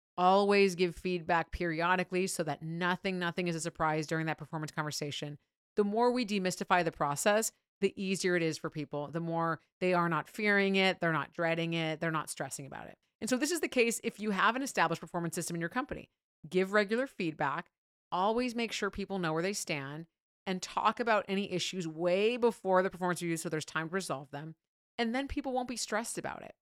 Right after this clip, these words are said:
And one of the big reasons I think people get stressed about writing up, like, a recap of the work that they did is because they feel like, "Well, this is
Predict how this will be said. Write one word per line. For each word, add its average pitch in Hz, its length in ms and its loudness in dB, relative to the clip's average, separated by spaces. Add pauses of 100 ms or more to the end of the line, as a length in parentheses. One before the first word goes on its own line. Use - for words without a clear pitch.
(420)
And 262 420 -2 (200)
one 220 240 0
of 285 80 -4
the 311 60 -2
big 277 140 -4
reasons 220 380 -6
I 214 80 0
think 196 160 -2
people 185 260 -6
get 170 200 -4
stressed 180 420 -4
about 165 340 2
writing 175 420 -2
up, 160 200 -2 (320)
like, 180 140 0
a - 20 4
recap 185 720 2
of 175 100 -4
the 170 80 0
work 156 260 -2
that 190 120 -6
they 202 100 2
did 220 380 -2 (380)
is 208 140 0
because 208 340 -2
they 220 120 4
feel 233 300 -2
like, 226 320 -2
"Well, 190 280 0 (140)
this 208 220 -4
is 240 180 -8